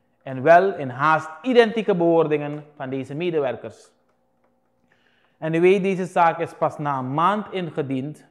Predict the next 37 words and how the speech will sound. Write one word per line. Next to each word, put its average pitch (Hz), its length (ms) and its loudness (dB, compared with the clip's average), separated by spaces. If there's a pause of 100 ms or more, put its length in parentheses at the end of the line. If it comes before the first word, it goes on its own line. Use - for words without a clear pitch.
(160)
na 135 260 -8
een 185 140 -6
maand 175 280 -4
dat 151 180 0
de 143 220 -4 (420)
spullen 139 560 -4 (180)
teruggeschonken 180 840 -6
waren, 143 460 -4 (100)
ingediend. 170 680 -4
En 151 160 -10
ik 151 180 -12
vraag 165 240 -2
me 175 80 -6
af 180 180 -4
waarom 170 300 -2
pas 160 200 -2
na 165 180 -6
een 160 120 -6
maand 185 240 -4
voor 175 120 -6
een 160 100 -8
simpele 160 320 -8
aangifte. 185 600 -8 (800)
Als 143 180 -10
u 160 40 -8
ziet, 160 200 -10
dingen 165 220 -4
zijn 156 160 -6
vernield 139 440 -4
voor 160 160 -2
iets 160 180 -10
van 147 180 -6
vierduizend 180 540 -6
U 180 220 -4
S 170 60 -18
aan 175 160 -8
reparaties. 175 800 -6